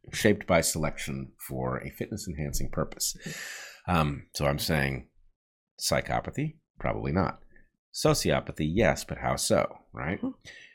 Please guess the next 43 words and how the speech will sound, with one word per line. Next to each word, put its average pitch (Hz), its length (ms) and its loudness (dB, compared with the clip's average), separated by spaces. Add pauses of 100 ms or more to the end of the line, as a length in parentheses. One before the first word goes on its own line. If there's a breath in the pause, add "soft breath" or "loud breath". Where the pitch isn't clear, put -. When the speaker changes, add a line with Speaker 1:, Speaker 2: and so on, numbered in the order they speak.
(260 loud breath)
Speaker 1:
A, 104 300 10
I 98 60 6
think 110 140 2
we 98 80 4
get 87 120 4
sociopathy 76 720 2
wrong 64 340 -4
because 69 240 -6
we 76 60 -4
tend 85 180 0
to - 80 -2
say 65 320 0 (300)
that - 180 -8
person 131 380 10
is 87 100 4
a 82 40 -2
sociopath 65 680 -2 (120)
and 62 100 -8
that - 220 -8
person 90 360 4
isn't 76 220 -2
a - 40 -12
sociopath. - 600 -10 (1000 loud breath)
The 101 60 -8
problem 156 380 10
with 87 140 4
that 71 280 4 (1040)
is 90 100 2
that 104 120 4
we 95 100 6
all 107 320 10
love 95 240 6
these 80 240 -2
narratives 85 720 2
where 73 400 0
the 76 80 0
mob 78 400 2
boss 76 480 4
is 80 220 -6
perfectly 87 480 0
capable 71 480 0
of 69 160 -2
ordering, 73 640 0